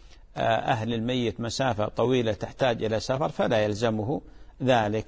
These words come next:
ويستغني ولله الحمد بهذه الوسائل الحديثة بالاتصال أو بإرسال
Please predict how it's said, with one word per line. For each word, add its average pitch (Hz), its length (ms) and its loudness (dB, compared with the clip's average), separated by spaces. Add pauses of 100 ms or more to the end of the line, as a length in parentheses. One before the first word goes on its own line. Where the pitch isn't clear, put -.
ويستغني 160 580 0
ولله 123 420 2
الحمد 147 320 -2 (380)
بهذه 143 360 2
الوسائل 120 540 0
الحديثة 113 640 0 (320)
بالاتصال 120 800 2
أو 120 160 -2
بإرسال 120 640 0